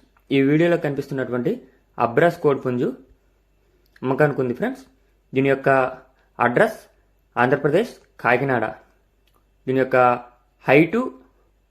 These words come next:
ఇరవై మూడు, వెయిట్ నాలుగు కేజీలు, కాస్ట్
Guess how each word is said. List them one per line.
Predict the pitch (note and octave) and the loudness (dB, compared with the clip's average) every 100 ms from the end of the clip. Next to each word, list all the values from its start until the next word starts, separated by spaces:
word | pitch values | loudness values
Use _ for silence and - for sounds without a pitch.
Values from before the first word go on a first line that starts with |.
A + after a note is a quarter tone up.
| _ _ _ _ _ | _ _ _ _ _
ఇరవై | B2+ C3 D#3 C#3+ | 2 4 4 2
మూడు, | C3+ G3 C4+ - _ - B2 | 2 0 -2 -16 _ -2 6
వెయిట్ | C#3 E3 E3 C4+ C3 | 6 6 2 -6 0
నాలుగు | B2 C#3+ D#3 E3+ | 2 2 2 0
కేజీలు, | D3+ C3 C#3 B3 - _ _ _ _ _ _ _ _ _ _ _ - - - _ _ - | 2 2 2 0 -6 _ _ _ _ _ _ _ _ _ _ _ -14 -14 -14 _ _ 0
కాస్ట్ | C#3 D#3 - | 4 4 2